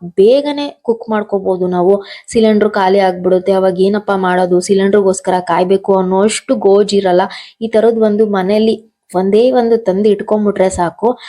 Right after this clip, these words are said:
ಪಟಾ ಪಟಾ ಅಂತ ಬೇಗ ಬೇಗ ಅಡಿಗೆ ಆಗೋಗುತ್ತೆ ನಮ್ಗೆ.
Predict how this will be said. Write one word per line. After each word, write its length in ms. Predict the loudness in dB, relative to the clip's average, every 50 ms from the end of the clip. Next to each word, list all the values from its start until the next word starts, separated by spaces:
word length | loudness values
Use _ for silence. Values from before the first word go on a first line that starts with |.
| -20 _ -8
ಪಟಾ 240 | -8 -4 -2 -2 -2
ಪಟಾ 260 | 0 -2 -2 0 0
ಅಂತ 300 | 0 0 0 0 0 0 0 0 2 2 2 0 0
ಬೇಗ 240 | 0 0 0 2 2
ಬೇಗ 200 | 2 2 2 2 2 2
ಅಡಿಗೆ 260 | 2 0 0 0 0
ಆಗೋಗುತ್ತೆ 540 | 0 2 2 0 0 0 -2 -2 -2 -4 -4
ನಮ್ಗೆ. 640 | -4 -8 -8 -6 -4 -4 -4 -4 _ _ _ _